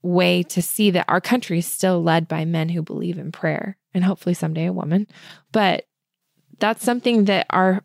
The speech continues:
country was founded on. And I also loved, last summer, I found this randomly and sent it to my grandpa. I, I was visiting with my grandpa and talked to him about this, and he loved it so much. He was like, "Please send it to me."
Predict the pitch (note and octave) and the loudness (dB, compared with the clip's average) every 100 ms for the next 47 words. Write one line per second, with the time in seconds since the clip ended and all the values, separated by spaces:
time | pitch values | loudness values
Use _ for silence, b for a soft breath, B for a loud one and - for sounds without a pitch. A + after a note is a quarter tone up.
0 | _ - A#3 - B3 A#3 - - A3 A3+ | _ -4 -4 2 2 2 -2 -6 0 2
1 | D4 C#4+ F#3 D3+ - - G#3 A3 G#3 A3+ | 2 2 2 0 -4 -4 0 0 0 0
2 | B3+ - C4 G3+ F3+ E3+ F3+ - F3+ F#3 | 0 0 -2 2 2 2 0 -6 0 0
3 | A#3 - - - F#3 E3+ D#3+ - F3 - | -2 -8 -16 -4 -2 -2 -4 -6 -12 -6
4 | F3+ G3 A3+ C#3+ - - C#3+ D#3 D#3+ D#3 | -4 -4 -6 -10 -10 -10 -8 -6 -6 -6
5 | E3 - F#3 G3+ A#3 A3 G3+ D3 C#3+ F3+ | -8 -4 -6 -4 -6 -6 -6 -6 -6 -4
6 | - - F3 E3+ _ F#3 F3 G3 G#3 G3+ | -4 0 0 -2 _ -2 0 -2 0 0
7 | F3 E3+ D#3 - D#3 D#3+ D3+ - D#3 - | 0 -2 -4 -2 -4 -2 -8 -6 -8 -6
8 | D3 E3 - D#3 F3+ F3+ F3 F3 F3 F3 | -4 -4 -4 -6 -2 0 2 2 2 0
9 | - - E3 C3+ - - - E3+ - A3 | -6 -4 -4 -4 -8 -10 -8 -10 -6 0
10 | A3+ - C#3 - - D#3 D#3+ | 0 0 -6 -6 -8 -4 -4